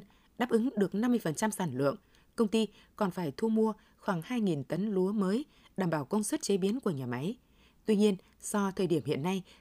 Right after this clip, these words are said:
thị trường lúa gạo tăng đột biến, nên việc thu mua từ bà con nông dân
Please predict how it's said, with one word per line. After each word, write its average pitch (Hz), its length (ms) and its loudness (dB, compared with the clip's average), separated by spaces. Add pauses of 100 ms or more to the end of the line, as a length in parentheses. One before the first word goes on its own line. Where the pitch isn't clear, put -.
(100)
thị 202 120 -2
trường 170 260 0
lúa 226 120 -2
gạo 240 180 0
tăng 240 220 -2
đột 156 140 -2
biến, 170 280 2 (340)
nên 214 240 4 (260)
việc 170 240 2
thu 254 100 -2
mua 233 160 2
từ 185 140 0
bà 147 100 -2
con 202 180 -2
nông 208 120 0
dân 208 260 2